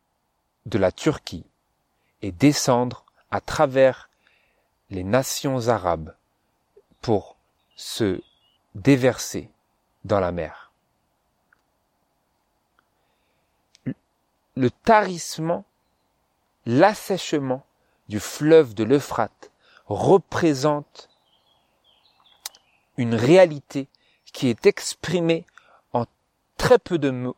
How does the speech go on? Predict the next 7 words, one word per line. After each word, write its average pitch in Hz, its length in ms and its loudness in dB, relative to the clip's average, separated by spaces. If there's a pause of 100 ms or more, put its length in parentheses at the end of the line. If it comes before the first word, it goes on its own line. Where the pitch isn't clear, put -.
mots 135 320 0 (340)
dans 104 260 0
Daniel 123 480 2
chapitre - 520 -8
onze, 110 420 -4
verset 104 380 -6
quarante-cinq. 90 640 -8